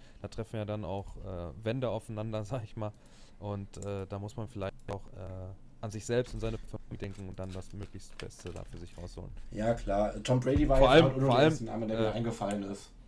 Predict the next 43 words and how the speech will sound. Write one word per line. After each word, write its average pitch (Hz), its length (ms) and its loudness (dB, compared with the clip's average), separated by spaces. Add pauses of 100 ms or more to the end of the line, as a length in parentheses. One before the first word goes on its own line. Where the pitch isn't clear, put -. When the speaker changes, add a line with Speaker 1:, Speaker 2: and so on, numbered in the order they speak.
(800)
Speaker 1:
Ja, 139 400 6
es 139 180 -2
ist 165 80 -2
halt 170 160 6
schwierig, 185 340 0
ne? 147 280 0
Dann, 101 380 -6 (160)
weil 127 320 -2
es 120 120 -10
ist 143 160 -8
leider, 143 400 4 (100)
mu-, 117 140 -6 (100)
also, 101 320 -8 (120)
nee, 90 120 -12 (140)
ist - 100 -14
nicht 120 100 -6
böse 151 200 4
gemeint, 139 180 0
aber 127 100 -2
es 131 80 2
ist 139 140 -6
leider 147 220 2
Äpfel 147 180 -4
und 147 100 -4
Birnen. 120 300 -2
Tom 120 140 -4
Brady 135 260 0
ist 123 140 -6
über 147 160 -2
vierzig, 151 440 -8 (300)
der 110 80 0
geht 139 160 0
ans 123 140 0
Ende, 156 340 2
dem 131 140 0
ist 151 100 -4
das 135 100 -4
egal. 123 400 2
Der 110 80 -4
braucht, 131 280 -2 (100)
der 123 100 0
hat 131 140 -6
überhaupt 131 400 0